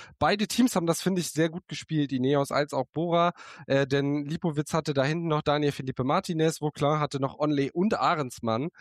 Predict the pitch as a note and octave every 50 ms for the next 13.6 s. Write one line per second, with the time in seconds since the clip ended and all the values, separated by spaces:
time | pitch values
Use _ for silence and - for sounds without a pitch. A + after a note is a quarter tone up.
0 | - - - - - C#3 - - C#3 C#3+ E3 D#3+ - - - - - - D#3+ F3
1 | F3+ - - D#3+ C#3 C3+ C#3 C3 C#3+ C3+ - - C#3+ D3 - - C#3 C#3 B2+ C3+
2 | C3+ C#3 B2 _ - - A#2 A#2+ D3 D#3 C3 C3 C3 C#3+ C3 C3 B2+ - - D#3
3 | F3 E3+ D#3 - - - - C#3+ - - - F3 D#3+ D3 D#3 G3+ - _ - -
4 | - _ _ _ _ _ - - C#3 C#3 C#3 C3+ C3+ C3 C3 C3 - - C3 B2+
5 | A#2+ _ C3 C#3 D#3 E3+ - - F#3+ F3 - - D#3 C#3+ C#3+ F3+ G3 - - -
6 | D3 D3 D3 - - E3 D#3 C#3 C3 B2 C3+ C#3 - D#3 C#3+ - - C#3+ - -
7 | - G#3+ G3 - - - A#2 A#2 G#2+ A2 - - A2+ A2+ A2+ G#2+ A2 - - A#2+
8 | - - A2+ - B2+ - - A#2 A2+ - - B2 A#2+ C#3+ D3 - - - - -
9 | - D#3+ F3 G3+ A3+ A3 - D3+ D3 C3 D3 D3+ - - D3+ C#3 A#2+ A2+ _ _
10 | _ - - - - - D3 - B2 B2+ C#3+ C3 C3 - C#3 C#3 C#3 B2 B2+ A#2+
11 | A#2 - - A2 A2 A2+ A#2+ B2 - _ - - - _ - C#3 F3 A3+ - -
12 | - - E3+ D3 - - - D3 D3+ D3 C3+ C3 C#3 D3+ D3 A#2+ B2 A2+ A2 B2
13 | - - A#2 A2+ A2 A2 A2 A2 G#2+ G#2+ - -